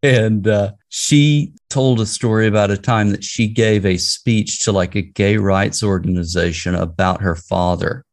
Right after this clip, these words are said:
And they asked her about his bisexuality.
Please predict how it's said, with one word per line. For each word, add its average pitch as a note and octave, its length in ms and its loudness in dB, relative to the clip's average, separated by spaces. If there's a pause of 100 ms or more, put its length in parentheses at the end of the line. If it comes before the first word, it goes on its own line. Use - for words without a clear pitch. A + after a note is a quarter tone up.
And A2 160 4
they G#2 140 2
asked A2+ 320 -2
her A#2 100 0
about F#2+ 480 0
his G2+ 300 -4 (240)
bisexuality. F#2 1500 -2